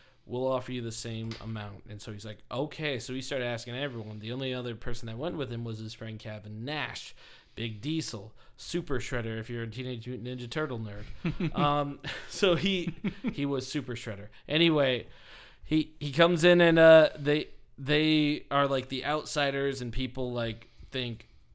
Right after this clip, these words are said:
Speaker 1: they just came in and they're trying to take over the company. Some people still think they work for W W F. It was, uh, it was pretty funny, actually. And then all of a sudden,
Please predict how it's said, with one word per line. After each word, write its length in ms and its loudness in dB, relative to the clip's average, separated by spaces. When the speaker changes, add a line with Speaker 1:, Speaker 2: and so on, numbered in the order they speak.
Speaker 1:
they 180 -6
just 380 -6
came 280 -4
in 260 -6
and 180 -10
they're 80 -8
trying 280 -10
to 60 -10
take 400 -8
over 180 -6
the 100 -12
company. 600 -8
Some 220 -8
people 240 -8
still 260 -8
think 220 -12
they 120 -12
work 340 -6
for 280 -4
W 460 -6
W 440 -2
F. 420 -4
It 200 -2
was, 540 0
uh, 280 -2
it 140 -2
was 140 0
pretty 360 0
funny, 480 -4
actually. 560 -8
And 340 -6
then 280 -4
all 140 -4
of 60 -6
a 40 0
sudden, 500 4